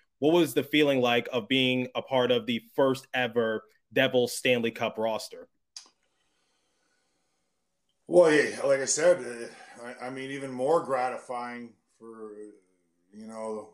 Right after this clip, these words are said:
Speaker 2: we had, took a picture in the Nets locker room. The, the New Jersey Nets at the time, uh, played at the arena as well. Me, Bruce, and Johnny McLean, we had all played double-digit years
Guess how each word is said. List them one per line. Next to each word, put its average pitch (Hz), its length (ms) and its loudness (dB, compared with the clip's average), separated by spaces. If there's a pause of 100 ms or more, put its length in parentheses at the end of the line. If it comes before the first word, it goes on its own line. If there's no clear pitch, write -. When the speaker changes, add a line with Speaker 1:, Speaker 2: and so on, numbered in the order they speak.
Speaker 2:
we 107 120 -14
had, 110 240 -10
took 131 180 -6
a 117 60 -4
picture 131 480 -6
in 120 100 -4
the 110 220 -6 (720)
Nets 143 400 2
locker 131 380 2
room. 127 80 -12
The, 120 440 -14
the 110 300 -6 (180)
New 117 160 -10
Jersey 127 380 -6
Nets 147 340 -4
at 135 140 -8
the 117 60 -12
time, 117 560 -8
uh, 107 100 -12 (100)
played 113 280 -8
at 107 80 -16 (360)
the 113 120 -10
arena 120 320 -6
as 110 260 -10
well. 123 380 0
Me, 123 180 -6
Bruce, 120 400 -6
and 117 160 -12 (300)
Johnny 135 240 0
McLean, 135 440 -8
we 120 100 -4
had 120 100 -2
all 117 160 -2
played 120 360 -6
double-digit 113 640 -8
years 123 520 -6